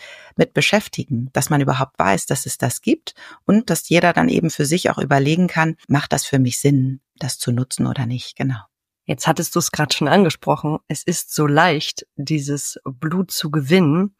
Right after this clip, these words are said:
Speaker 1: Mhm.
Speaker 2: Ist das denn für Mutter und Kind auch risikofrei oder gibt's irgendwas, was beachtet werden sollte?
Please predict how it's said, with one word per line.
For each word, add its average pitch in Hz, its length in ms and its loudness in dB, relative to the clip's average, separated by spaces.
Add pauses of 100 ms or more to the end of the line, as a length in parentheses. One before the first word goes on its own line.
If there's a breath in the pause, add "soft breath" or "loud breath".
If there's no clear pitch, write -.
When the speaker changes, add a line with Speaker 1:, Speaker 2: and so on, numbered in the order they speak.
(140)
Speaker 1:
Mhm. 160 260 -4
Speaker 2:
Ist - 200 -4
das 196 160 -2
denn 185 220 4
für 165 320 0
Mutter 170 400 2
und 160 240 0
Kind - 260 -2
auch - 160 -2
risikofrei 185 720 -2
oder 165 180 -2
gibt's - 260 -10
irgendwas, - 380 -2
was 165 140 -2
beachtet - 540 -6
werden 131 260 2
sollte? 127 460 -4